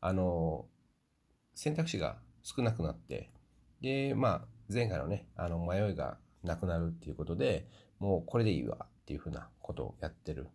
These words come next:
やってると結構ね、あの、まあ、ウォーミングアップじゃないですけども、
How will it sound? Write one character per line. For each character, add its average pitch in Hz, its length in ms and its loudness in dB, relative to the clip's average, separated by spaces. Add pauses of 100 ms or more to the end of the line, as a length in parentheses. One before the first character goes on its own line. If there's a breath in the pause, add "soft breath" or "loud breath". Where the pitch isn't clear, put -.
(140)
や 131 100 -2
っ - 40 -4
て 175 120 0
る 165 100 0
と 165 240 0
結 - 180 -6
構 92 80 -2
ね、 78 200 -2 (320 loud breath)
あ 87 120 0
の、 80 520 0 (720)
ま 113 140 6
あ、 - 20 10
ウ 98 60 8
ォ 120 100 8
ー 127 40 4
ミ 131 100 4
ン 120 60 2
グ 120 60 4
ア 113 40 6
ッ - 20 0
プ 110 120 -6
じ 71 80 -2
ゃ - 20 -2
な 67 100 -4
い 65 40 -6
で 64 60 -8
す - 80 -14
け - 60 -20
ど 73 60 -8
も、 76 320 -4